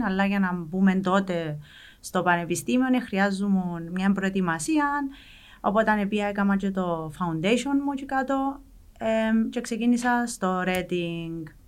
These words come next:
Ε, στην πορεία, στα δύο χρόνια, ε, είδα ότι ήταν πάρα πολύ θεωρητικό το, το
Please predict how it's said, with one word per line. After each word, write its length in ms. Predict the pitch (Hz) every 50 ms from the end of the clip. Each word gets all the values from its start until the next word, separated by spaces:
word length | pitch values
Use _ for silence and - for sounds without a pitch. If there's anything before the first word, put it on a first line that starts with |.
| - - - - - - - - - - - - - - - - -
Ε, 880 | - 214 208 208 202 202 196 196 196 190 185 185 180 180 175 175 175 - -
στην 680 | - - - - - - - - - 240 233 226 226 214
πορεία, 720 | 196 208 208 208 247 262 262 262 247 240 233 240 240 247 254 269 277 277 277 269 262 - - - -
στα 800 | - - - - - - 190 185 185 180 180 180 175 175 175 175
δύο 200 | 185 247 247 226
χρόνια, 680 | 233 - - 190 180 180 185 196 233 269 320 - - - - - - - - - - - - - - - - - - - - - - -
ε, 240 | 240 233 233 240 240 240 - - - - - - -
είδα 500 | - 233 262 269 254 269 269 269 269 269
ότι 120 | 269 269 277
ήταν 400 | 269 269 277 269 269 269 269 269 - - - _
πάρα 320 | - 247 240 247 254 254 247 - -
πολύ 360 | - 220 214 208 214 220 226 220
θεωρητικό 880 | 233 254 247 247 247 262 254 - 202 - - - 190 190 180 175 160 147 147 - - - _ _ - - - - - - - - - - - - _ _ _ - _ _ - - - - - - - - - -
το, 340 | - 190 180 175 175 175 170
το 180 | 180 180 -